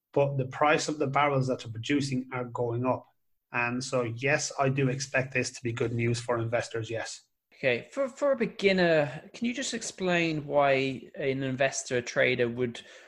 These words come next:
Speaker 2: want to invest in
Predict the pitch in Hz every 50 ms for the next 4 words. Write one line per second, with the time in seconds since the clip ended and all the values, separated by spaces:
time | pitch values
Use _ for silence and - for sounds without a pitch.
0 | - _ - - 127 131 131 127 127 123 - - - - - 127 123 120 117 117
1 | 113 107 - - 131 123 120 131 123 120 - - - - - - 120 120 120 117
2 | 117 113 113 -